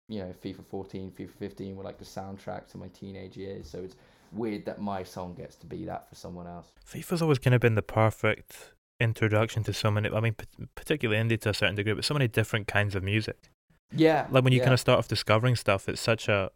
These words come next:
Speaker 2: a well to kinda dig into and find stuff you wouldn't otherwise know about.
Speaker 1: And what was nice was that, like, you know, I think for a while fifa sort of went sort of dance track vibe with their soundtrack.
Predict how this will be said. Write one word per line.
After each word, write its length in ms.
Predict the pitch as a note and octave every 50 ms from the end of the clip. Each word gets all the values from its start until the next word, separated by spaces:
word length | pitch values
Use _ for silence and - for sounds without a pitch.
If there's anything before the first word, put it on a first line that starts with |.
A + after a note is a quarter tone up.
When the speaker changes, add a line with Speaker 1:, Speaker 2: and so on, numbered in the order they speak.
| _ _
Speaker 2:
a 100 | - A2 G#2
well 360 | G2+ G#2 G2 F#2+ F#2+ G2+ G2
to 120 | - -
kinda 180 | - - G2 F#2+
dig 220 | - G2 F#2+ -
into 340 | F#2+ F#2 G#2+ A2 - - G#2+
and 140 | F#2+ F2+ -
find 240 | - F#2+ G2 G#2 -
stuff 240 | - - - - -
you 80 | G#2+
wouldn't 160 | G#2+ G2+ - -
otherwise 360 | G2+ F#2+ F#2 F#2 F#2 F#2 F#2
know 140 | G2+ G2+ G#2+
about. 260 | G#2+ A2+ G#2+ G#2 B2
Speaker 1:
And 100 | D3 D#3+
what 140 | F#3+ A3 G#3
was 140 | D#3+ D3+ D3
nice 360 | F3 F#3 F#3 E3+ D#3+ - -
was 280 | A2+ C3 C3+ C3 B2+ -
that, 240 | - B2+ A#2+ - -
like, 220 | A2+ A2 - - C#3+
you 60 | B2
know, 60 | A2+
I 60 | A2+ A#2
think 200 | - C#3 A#2+ -
for 100 | - A#2+
a 60 | A2+
while 280 | A2+ A#2 A2+ A2+ A2
fifa 380 | G#2+ - - A2+ A2 A2+ - G#2
sort 220 | - - G2+ - -
of 60 | -
went 200 | A2 F#2 - -
sort 180 | - - - -
of 80 | _ -
dance 320 | G#2 G2 G2+ - - -
track 360 | - - - G#2+ - - -
vibe 360 | G2+ F#2+ F#2 F#2 F#2+ G2 -
with 120 | - - -
their 120 | - F#2 F#2
soundtrack. 640 | - - F#2+ F#2+ F#2+ F#2 - F2+ E2 - - -